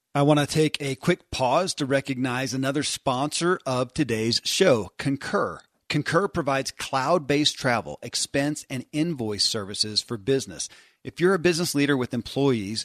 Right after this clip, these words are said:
tracking expenses can be more than a chore. Concur lets employees create, submit, and approve expenses, plus manage invoices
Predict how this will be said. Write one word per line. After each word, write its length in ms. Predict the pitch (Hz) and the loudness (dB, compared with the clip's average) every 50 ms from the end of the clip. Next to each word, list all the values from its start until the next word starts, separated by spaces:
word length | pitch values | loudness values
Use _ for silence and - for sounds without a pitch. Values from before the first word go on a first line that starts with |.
| - _ | -8 _
tracking 500 | - - 131 120 127 143 - 156 165 165 | -4 -2 0 0 0 -2 -2 -2 -2 -2
expenses 580 | 156 - - - 120 110 101 - 113 107 - | -2 -4 -6 -6 -6 -6 -6 -6 -8 -8 -8
can 180 | - - 120 117 | -6 -6 -6 -4
be 140 | 110 113 110 | -2 -2 -2
more 500 | 110 110 123 131 139 131 110 107 104 - | -2 0 2 2 2 2 2 0 -2 -4
than 200 | 117 120 113 113 | -6 -6 -6 -6
a 40 | 110 | -6
chore. 380 | - - 156 151 123 92 71 | -4 0 2 2 2 2 0
Concur 420 | - - 131 131 - - 180 190 185 | -6 -6 -6 -4 0 2 2 4 4
lets 220 | 165 147 - - | 2 0 -2 -2
employees 580 | 131 120 - - - 156 156 151 147 131 - - | -6 -8 -8 -4 -2 0 0 2 2 0 -2 -2
create, 420 | - - - 127 127 139 170 170 | -6 -8 -6 -2 0 0 0 0
submit, 360 | - - 147 139 139 143 139 - | -2 -4 -2 0 -2 -2 -2 -4
and 120 | 127 120 | -6 -8
approve 360 | 113 - - 143 151 165 156 | -8 -6 -2 2 2 2 2
expenses, 600 | - 139 - - - - 147 143 127 - 113 104 - | 0 -4 -6 -6 -2 0 -2 -2 -2 -4 -6 -8 -8
plus 520 | - - - 196 208 180 131 127 - - | -8 -4 0 4 4 4 4 2 0 -2
manage 440 | 139 123 123 135 147 151 151 123 - | -2 0 0 2 2 2 0 0 -2
invoices 640 | - 147 165 175 135 113 107 98 - - 107 110 - | -2 -2 0 0 0 -2 -4 -2 -4 -4 -4 -4 -8